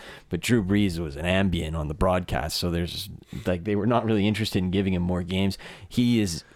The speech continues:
reportedly leaving. He disputed the report, but it seemed, like, pretty credible to me. He did tweet after, "Despite speculation from media about my future this fall, I'm currently undecided. I may work for N B C. I may play football again. I may focus on business."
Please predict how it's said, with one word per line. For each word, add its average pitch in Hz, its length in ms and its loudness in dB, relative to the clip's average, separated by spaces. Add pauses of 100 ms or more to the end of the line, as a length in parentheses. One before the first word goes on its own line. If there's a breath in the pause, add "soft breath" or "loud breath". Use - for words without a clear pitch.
reportedly 123 640 6
leaving. 104 340 6
He 117 160 2
disputed 120 540 2
the 104 80 2
report, 90 420 -2
but 92 80 -2
it 87 100 -4
seemed, 104 420 4 (180)
like, 87 260 -2
pretty 101 200 0
credible 82 420 -2
to - 160 -12
me. 85 200 -2 (240 loud breath)
He 101 200 2
did 110 320 2
tweet 107 400 0
after, 95 480 0 (640 loud breath)
"Despite 120 380 2
speculation 110 500 2
from 98 160 2
media 104 220 4
about 95 160 0
my 95 100 0
future 104 320 -2
this 95 180 0
fall, 95 240 2
I'm 92 80 2
currently 95 320 2
undecided. 90 640 0
I 90 60 0
may 87 160 2
work 87 220 0
for - 120 -2
N 87 100 4
B 82 60 0
C. 87 260 0
I 85 60 2
may 82 160 2
play - 180 0
football 85 380 -2
again. 80 280 0
I 82 100 0
may 87 220 2
focus 85 380 -4
on 76 180 0
business." 85 520 0